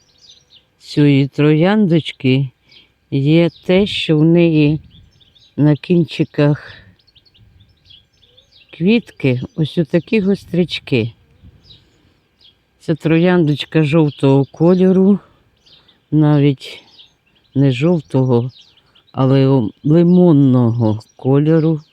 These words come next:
Вона флорибундочка, дуже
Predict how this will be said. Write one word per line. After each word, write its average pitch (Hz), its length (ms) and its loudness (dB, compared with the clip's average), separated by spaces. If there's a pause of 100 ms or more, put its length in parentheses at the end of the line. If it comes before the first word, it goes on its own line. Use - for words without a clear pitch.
(840)
Вона 151 220 2
флорибундочка, 147 1500 0 (800)
дуже 139 640 -2